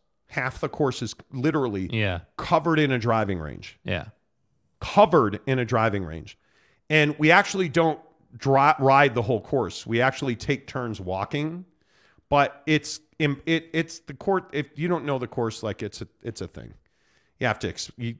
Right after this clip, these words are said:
Speaker 1: you
Speaker 2: Yeah.
Speaker 1: It's the worst golf course I've ever played on.
Speaker 2: It is. It's brutal.
Speaker 1: I am more concerned about breaking my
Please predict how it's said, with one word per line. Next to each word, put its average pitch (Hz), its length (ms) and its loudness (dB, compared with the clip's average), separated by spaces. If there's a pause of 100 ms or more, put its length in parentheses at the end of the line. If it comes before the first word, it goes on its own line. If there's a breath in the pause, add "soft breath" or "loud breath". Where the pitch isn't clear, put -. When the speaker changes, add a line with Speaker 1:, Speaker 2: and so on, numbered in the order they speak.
Speaker 1:
you 127 160 -8 (460)
Speaker 2:
Yeah. - 240 -6 (400)
Speaker 1:
It's 156 220 4
the 180 160 8
worst 151 480 2
golf 135 240 4
course 131 240 2
I've 120 140 2
ever 101 180 2
played 90 260 -4
on. 71 220 -14
Speaker 2:
It 123 160 0
is. 95 220 -2
It's 98 100 -6
brutal. 90 340 -4
Speaker 1:
I 170 200 6
am 185 160 6
more 165 340 4
concerned 165 480 -2
about 120 320 0
breaking 147 420 2
my 135 180 0